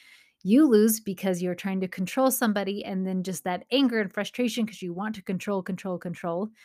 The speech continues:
The person you're trying to control often feels irritated, um, angry, frustrated,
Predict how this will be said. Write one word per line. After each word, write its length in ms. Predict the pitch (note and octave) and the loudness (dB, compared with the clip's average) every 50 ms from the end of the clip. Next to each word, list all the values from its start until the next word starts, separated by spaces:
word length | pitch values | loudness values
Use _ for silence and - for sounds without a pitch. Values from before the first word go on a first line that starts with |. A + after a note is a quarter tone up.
| - - - _ _ | -20 -20 -20 _ _
The 80 | G3+ F#3+ | -2 4
person 320 | A#3 A#3+ B3 A#3+ - A3 | 6 6 6 6 4 2
you're 160 | G#3 G#3 G3+ | 2 2 0
trying 400 | F#3+ - - - C4+ E4+ F4+ F4+ | -2 -2 0 0 2 2 2 2
to 80 | D4 C4 | 0 0
control 600 | - A3 G#3 F#3 - - G3 F#3 F#3 G3+ A3+ A3+ | 0 0 0 0 -2 -2 -2 0 0 0 0 -2
often 440 | - - F#3 F#3 - - F#3+ F#3+ F3 | -2 -4 -4 -4 -4 -4 -6 -6 -4
feels 380 | - G3+ G3 F#3 F3+ F3 - _ | -4 -2 -2 -2 -2 -4 -6 _
irritated, 800 | - G3 G3+ G#3 G#3 G3+ - F#3+ G3 F#3 G3 G3+ G#3 A3 A3 A3 - - - - - _ _ - | -6 -2 -2 -2 -2 -2 -2 -4 -2 -2 0 0 0 -2 -2 -6 -10 -20 -20 -20 -20 _ _ -8
um, 520 | F3+ F3 F3 F3 F3+ F3+ F3+ F3+ F#3 - _ _ _ _ _ _ - | -6 -4 -2 -2 -2 -2 -2 -2 -4 -6 _ _ _ _ _ _ 4
angry, 420 | A#3 B3 B3 A3+ G#3+ A3 A3 A3 | 6 6 8 8 6 6 4 2
frustrated, 840 | A3 - - G#3+ A3 A3 - - G#3 G3+ G3 G3+ G3+ G3+ G3+ F#3 E3 | 2 0 0 0 0 0 0 -2 -2 0 0 0 0 -2 -2 -4 -6